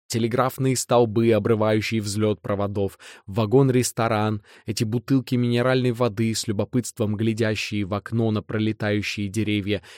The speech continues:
этих лакеев с сумасшедшими глазами, эту карликовую кухню, где потный повар в белом колпаке, шатаясь, панирует рыбу.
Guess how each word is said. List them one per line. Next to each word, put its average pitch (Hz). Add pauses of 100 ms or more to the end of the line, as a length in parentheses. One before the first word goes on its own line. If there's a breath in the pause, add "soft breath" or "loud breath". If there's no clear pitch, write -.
этих 131
лакеев 120
с -
сумасшедшими 110
глазами, 107
эту 101 (240 loud breath)
карликовую 120
кухню, 113 (400 loud breath)
где 101
потный 117
повар 107
в 90
белом 101
колпаке, 98
шатаясь, 117
панирует 95
рыбу. 80